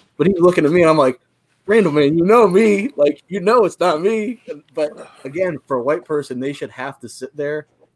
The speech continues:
and watch things that have happened and still walk out of that class and say, "Nah, there's no white privilege." 'Cause you would have to be crazy to walk out of there after watching those videos that we watched, hearing the stories that we were told, the discussions we had,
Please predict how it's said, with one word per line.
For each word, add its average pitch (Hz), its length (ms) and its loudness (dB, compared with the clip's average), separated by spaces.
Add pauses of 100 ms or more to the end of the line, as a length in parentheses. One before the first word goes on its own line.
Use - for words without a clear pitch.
and 120 120 -8
watch 120 500 0
things 123 400 -6
that 113 100 -6
have 101 120 -8
happened 151 540 -6 (360)
and 120 180 -4
still 151 400 2
walk 127 300 0
out 123 120 0
of 127 80 0
that 110 160 -4
class 123 320 -6
and 113 100 -12
say, 110 220 -8 (220)
"Nah, 131 260 2
there's 120 160 -2
no 131 140 2
white 120 240 0
privilege." 107 360 -4
'Cause 117 160 -8
you 143 60 -2
would 143 120 -2
have 131 260 -8
to 120 60 -20
be 113 260 -12
crazy 135 1000 0 (300)
to - 80 -10
walk 131 340 0
out 123 220 -2
of 110 80 -8
there 113 180 -6
after 120 340 -6
watching 120 640 -4 (400)
those 113 240 -2
videos 135 460 4
that 120 80 0
we 113 120 -4
watched, 110 440 -6
hearing 131 340 0
the 104 60 -8
stories 147 500 4
that 123 100 -2
we 120 160 -6
were 110 140 -8
told, 107 440 -8
the 101 60 -18
discussions 117 600 -8
we 117 120 -6
had, 110 340 -4